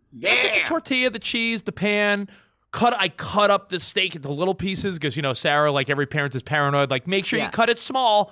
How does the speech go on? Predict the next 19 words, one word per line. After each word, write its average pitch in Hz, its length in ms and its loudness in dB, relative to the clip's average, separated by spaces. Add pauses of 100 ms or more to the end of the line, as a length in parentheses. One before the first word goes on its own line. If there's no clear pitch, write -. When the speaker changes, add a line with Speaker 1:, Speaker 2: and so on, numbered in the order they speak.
Speaker 2:
They're 143 120 -6
gonna 135 180 -4
choke. 117 340 -8
Speaker 1:
Do - 80 -6
this 190 120 -6
Speaker 2:
Yeah. 101 60 -8
Speaker 1:
whole 214 140 -2
fucking 202 300 -4
thing. 165 340 -2 (160)
I 127 80 -6
cut 175 280 0
it 180 80 -2
in 156 80 -6
little 151 160 0
triangles, 196 640 2 (160)
a 143 60 -4
scoop - 360 -2
of 208 100 -4
guacamole, 180 840 2